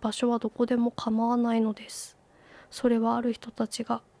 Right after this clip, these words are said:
今日ここをユートピアにしようなんて言って集まったって絶対にダメなのです。そうではなくて、何気なく集まって、わーっと、やっぱり人生もちょっと楽しいなと思うぐらい盛り上がって、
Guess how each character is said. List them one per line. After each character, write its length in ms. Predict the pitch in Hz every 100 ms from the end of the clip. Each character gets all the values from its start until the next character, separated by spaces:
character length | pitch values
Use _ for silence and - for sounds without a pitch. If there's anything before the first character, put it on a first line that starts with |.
| _ -
今 120 | 254
日 60 | 233
こ 120 | - -
こ 140 | - 254
を 60 |
ユ 160 | 240 233
ー 20 |
ト 140 | 247 277
ピ 200 | - 240
ア 80 |
に 140 | 220 208
し 220 | - 226
よ 180 | 220 220 -
う 20 |
な 100 | 214
ん 80 | 214
て 60 | - - 208
言 60 |
っ 20 |
て 220 | 208 - 196 196
集 120 | -
ま 140 | 226 226
っ 60 | -
た 100 | 202
っ 40 |
て 200 | - -
絶 160 | 196 - -
対 180 | 226 226
に 100 | 220
ダ 120 | 220
メ 160 | 208 208
な 60 |
の 60 | 190 -
で 140 | -
す。 260 | - - - - _ - - - - - -
そ 220 | - 277
う 40 | 262
で 120 | 233
は 120 | 220
な 140 | 220 220
く 120 | -
て、 160 | 240 -
何 260 | 226 226 226
気 140 | 233
な 120 | 240
く 140 | - 226 214
集 100 | -
ま 120 | 220
っ 60 | 220
て、 220 | - 247 -
わ 220 | 220 220
ー 40 |
っ 20 | 226 -
と、 140 | 240 -
や 100 | -
っ 20 | 220
ぱ 100 | -
り 100 | 233
人 260 | 220 247 254
生 180 | - 226
も 140 | 220
ち 120 | -
ょ 20 | 262
っ 20 |
と 300 | - - -
楽 120 | 240
し 180 | 247 -
い 40 | 262
な 160 | 269
と 140 | 269 -
思 200 | 226 220
う 40 | 220
ぐ 120 | 240
ら 120 | 226
い 40 | 214
盛 200 | 214 220
り 60 |
上 80 | 220
が 120 | 226
っ 40 | 226
て、 260 | - -